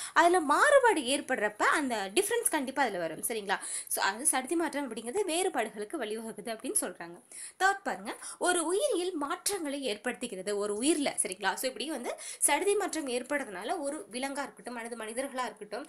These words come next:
தாவரங்களா இருக்கட்டும், so, ஒரு உயிர்ல வந்து பாத்தீங்கன்னா மாற்றங்களை ஏற்படுத்துகிறது. அது நல்ல மாற்றமாவும் இருக்கலாம் அல்லது தீய மாற்றமா கூட இருக்கலாம். So, மொத்தத்துல இந்த பரிணாமம் அப்படிங்கிறது இந்த சடுதி மாற்றம் மற்றும்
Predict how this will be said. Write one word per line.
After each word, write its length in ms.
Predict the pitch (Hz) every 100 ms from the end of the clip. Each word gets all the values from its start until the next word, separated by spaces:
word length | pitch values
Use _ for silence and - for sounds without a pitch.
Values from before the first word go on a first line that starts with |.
| - -
தாவரங்களா 500 | 254 262 262 262 247
இருக்கட்டும், 360 | 208 208 190 190
so, 120 | -
ஒரு 180 | 220 214
உயிர்ல 360 | 214 302 370 359
வந்து 240 | 220 226
பாத்தீங்கன்னா 400 | 254 208 185 233 427
மாற்றங்களை 680 | 262 277 427 415 370 254 277
ஏற்படுத்துகிறது. 600 | 269 196 240 202 202 175 214 214 -
அது 160 | 277 320
நல்ல 200 | 294 320
மாற்றமாவும் 480 | 359 339 294 302 294
இருக்கலாம் 240 | 311 466 539
அல்லது 180 | 427
தீய 220 | - 339 359
மாற்றமா 340 | 302 247 240
கூட 180 | 208 247
இருக்கலாம். 320 | 196 190 190 - -
So, 140 | - 214
மொத்தத்துல 360 | 190 190 330
இந்த 120 | 359 -
பரிணாமம் 640 | 247 339 415 381 311 339
அப்படிங்கிறது 420 | 196 240 202 185
இந்த 180 | 302 233
சடுதி 380 | 285 285 415 466
மாற்றம் 380 | 359 - 285 285
மற்றும் 260 | 254 320